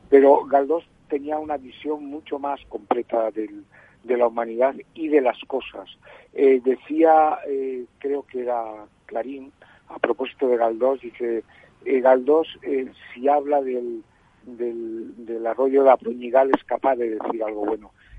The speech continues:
El arroyo, eh, de Abroñigal en aquel tiempo era el, el,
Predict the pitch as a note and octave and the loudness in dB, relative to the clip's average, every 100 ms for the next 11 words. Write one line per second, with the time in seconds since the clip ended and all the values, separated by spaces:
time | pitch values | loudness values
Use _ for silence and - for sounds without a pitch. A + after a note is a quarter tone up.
0 | - A#2+ A#2+ C#3 D3 C#3+ D3 - B2+ A#2+ | -8 -2 0 2 2 2 0 -2 -2 0
1 | B2 A#2+ A#2+ A#2+ A#2+ C3+ - B2 _ - | 0 0 -4 -4 0 2 0 -12 _ -14
2 | - C3+ B2 B2+ B2+ - C3+ - _ _ | -8 -6 -6 -6 -6 0 -2 -2 _ _
3 | - B2 C3 B2+ A#2 A2 A2 G#2 A2+ G2+ | -4 4 6 6 4 -4 -8 -10 -12 -14
4 | F2+ - | -18 -20